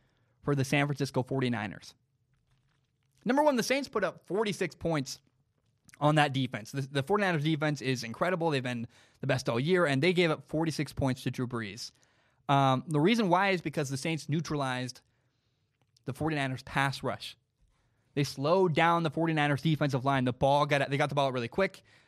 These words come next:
Um, the offensive line was able to hold their one-on-one matchups for the Saints.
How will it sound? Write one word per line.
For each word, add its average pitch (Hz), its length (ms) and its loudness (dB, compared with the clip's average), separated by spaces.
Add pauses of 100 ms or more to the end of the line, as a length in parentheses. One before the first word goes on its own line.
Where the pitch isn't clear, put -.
(160)
Um, 120 520 0
the 135 160 0
offensive 147 340 2
line 139 360 0
was 135 180 -2
able 135 200 -2
to 120 100 -4
hold 147 580 -2 (260)
their 131 140 2
one-on-one 139 560 0
matchups 139 500 -4
for 143 200 0
the 123 100 -4
Saints. - 500 -4